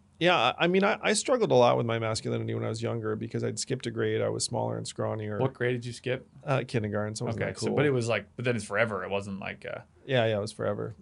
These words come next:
Speaker 1: So, you know, I
Speaker 2: like,
Speaker 1: was,
Speaker 2: your whole
Speaker 1: uh,
Speaker 2: high school experience.
Speaker 1: I graduated from
Speaker 2: Or
Speaker 1: high school when I was seventeen as a result, so
Speaker 2: Yeah.
Speaker 1: I was always kind of, um, behind.
Speaker 2: Mm-hmm.
Speaker 1: And so you can imagine what that would mean for me athletically, 'cause I was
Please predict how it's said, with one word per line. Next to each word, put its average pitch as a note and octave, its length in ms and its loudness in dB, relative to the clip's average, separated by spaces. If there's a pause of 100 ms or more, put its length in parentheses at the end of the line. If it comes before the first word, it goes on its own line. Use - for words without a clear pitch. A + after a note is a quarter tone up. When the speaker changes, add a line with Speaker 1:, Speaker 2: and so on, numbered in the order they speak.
(140)
Speaker 1:
So, C3 520 4
you C3+ 60 -2
know, A2+ 120 2
I G#2+ 80 0
Speaker 2:
like, A#2 80 0
Speaker 1:
was, A2+ 40 0
Speaker 2:
your G#2+ 100 0
whole A2+ 220 4
Speaker 1:
uh, - 40 2
Speaker 2:
high G#2+ 80 -2
school - 160 -12
experience. G#2+ 360 -8
Speaker 1:
I C3+ 80 4
graduated C3+ 480 6
from A#2 140 -2
Speaker 2:
Or - 20 -4
Speaker 1:
high A#2 100 0
school A#2 180 -4
when A2+ 60 -2
I G#2+ 40 -2
was G#2+ 80 -4
seventeen A2 440 -6
as A2 120 -8
a G#2+ 40 -10
result, G#2+ 460 -6
so G#2+ 400 -2 (320)
Speaker 2:
Yeah. B2+ 60 0
Speaker 1:
I - 20 4
was A#2+ 120 4
always A2 340 2
kind A2 240 -6
of, G2+ 320 -6 (280)
um, G#2+ 440 -6 (400)
behind. A2+ 580 -4
Speaker 2:
Mm-hmm. B2 280 -2 (200)
Speaker 1:
And C#3 100 2
so D3 80 0
you F3+ 120 0
can F#3+ 100 2
imagine C#3 380 4
what A2+ 140 0
that A#2 140 4
would A2+ 140 -2
mean A#2 260 -2
for A#2+ 160 -6
me A2 200 -2
athletically, G#2 640 -2
'cause A2+ 220 -6
I G#2+ 80 0
was G#2+ 320 -4